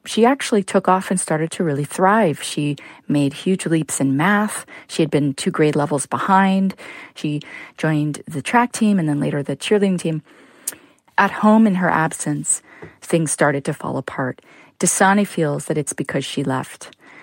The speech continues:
Her parents would tell it differently. They came under the monitoring of the Child Protection Agency.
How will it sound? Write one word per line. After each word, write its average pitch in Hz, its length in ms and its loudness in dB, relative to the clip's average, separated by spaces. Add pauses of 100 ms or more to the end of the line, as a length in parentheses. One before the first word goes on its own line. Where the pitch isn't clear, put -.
(400)
Her 175 400 4 (260)
parents 190 340 2
would 185 120 0
tell 165 180 2
it 165 100 2
differently. - 640 0 (260)
They 180 540 4 (420)
came 165 540 -2 (120)
under 156 600 0
the 151 460 -4
monitoring 151 840 -2
of 160 160 -2
the 156 100 -2
Child 143 300 -6
Protection 139 680 -4 (500)
Agency. 139 760 -2